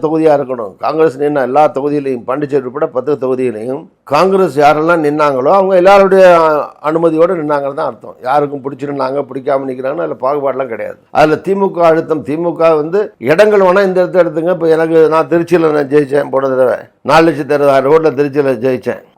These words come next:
அந்த தொகுதியை ஒரு கூட்டணிக்கு கொடுக்க வேண்டியது போச்சு. அதனால கூட்டணிக்குள்ள இருக்கிற மதிமுகவுக்கு அந்த கூட்டணி கொடுத்தாங்க.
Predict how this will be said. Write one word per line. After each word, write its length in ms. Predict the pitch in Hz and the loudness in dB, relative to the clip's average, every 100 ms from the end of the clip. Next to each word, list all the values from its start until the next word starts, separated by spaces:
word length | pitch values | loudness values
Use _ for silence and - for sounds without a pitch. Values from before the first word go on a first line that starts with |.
| 131 | 0
அந்த 200 | 165 170 160 | 4 2 4
தொகுதியை 300 | 175 165 208 196 | 2 4 4 2
ஒரு 100 | - | 2
கூட்டணிக்கு 400 | 196 185 180 165 147 | 0 2 0 -2 -2
கொடுக்க 180 | 165 151 | -2 -2
வேண்டியது 260 | 147 143 127 | 0 0 0
போச்சு. 260 | 127 123 117 - _ - | -4 -8 -16 -20 _ 0
அதனால 380 | 180 185 202 214 - | 2 4 4 2 0
கூட்டணிக்குள்ள 500 | 202 196 180 170 165 | 0 0 0 2 4
இருக்கிற 260 | 165 160 170 180 165 160 151 151 170 | 2 0 2 4 4 2 2 0 0
மதிமுகவுக்கு 720 | 175 175 160 151 160 151 165 | 0 -2 -2 2 2 2 -2
அந்த 140 | 156 139 | -2 -2
கூட்டணி 280 | 156 156 147 147 | -2 -4 -4 -6
கொடுத்தாங்க. 380 | 139 143 139 | -6 -4 -2